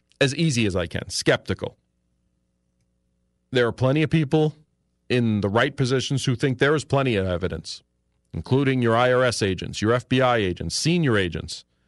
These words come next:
that say there was plenty to jail him,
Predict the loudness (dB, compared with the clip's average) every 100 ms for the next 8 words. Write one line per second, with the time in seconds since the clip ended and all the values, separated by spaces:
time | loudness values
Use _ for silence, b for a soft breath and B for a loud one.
0 | _ _ _ _ -4 0 0 2 0 -2
1 | -2 0 0 -2 -8 _ _ _ _ _
2 | _ _ _ _ _ _ _ _ _ -4
3 | 0 0 0 -2